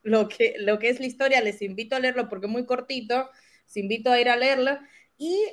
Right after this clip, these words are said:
em, ya en el siglo, lo que sería más adelante, los hermanos Grimm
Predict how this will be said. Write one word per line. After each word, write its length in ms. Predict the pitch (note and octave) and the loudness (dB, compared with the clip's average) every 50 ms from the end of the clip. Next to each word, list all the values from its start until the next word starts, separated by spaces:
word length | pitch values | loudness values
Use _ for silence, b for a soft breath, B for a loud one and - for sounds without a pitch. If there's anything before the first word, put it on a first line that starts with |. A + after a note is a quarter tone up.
| - _ - | -4 _ 6
em, 840 | B3 A#3+ A#3+ A#3+ A#3 A#3 A#3 A3+ A#3 A#3 A3+ A3+ A#3 A#3 A3 G#3+ - _ _ _ _ _ _ _ _ _ _ _ _ _ _ | 8 8 10 8 8 6 4 2 0 -4 -4 -4 -6 -6 -8 -10 -14 _ _ _ _ _ _ _ _ _ _ _ _ _ _
ya 320 | - G#3 B3 B3 C4 C#4+ - C#4 | 0 4 4 6 6 4 4 2
en 180 | C#4 C4 C4+ B3+ | 2 2 4 2
el 140 | B3 A3+ | 2 2
siglo, 440 | A3+ - - C#4+ D4 D4 C#4+ C#4 C4 | 0 -4 -4 -4 -2 0 0 2 2
lo 140 | A3+ G#3 G3 | 2 0 0
que 100 | G3 G3+ | -2 -4
sería 420 | G3+ - F#3+ F#3 - A3+ B3 A#3+ | -4 -4 -4 -2 0 0 0 0
más 260 | A3+ A#3 A#3+ A#3+ A#3+ B3+ | 0 0 -2 -2 0 0
adelante, 480 | A#3+ A#3 A#3 B3 B3+ A#3+ A#3 G#3+ A3 G3 | 2 2 4 4 4 4 2 0 -2 0
los 220 | G3+ G#3 G#3 - | -2 -2 -2 -2
hermanos 520 | G#3 G3 G#3 A3 B3+ C4+ C#4 D4 C#4+ B3 | -4 -2 -2 0 0 0 2 2 0 0
Grimm 440 | A3 C4 C#4 C#4 C#4 C4+ C4+ C#4 C#4+ | -2 -2 -2 -2 -2 -2 -4 -8 -10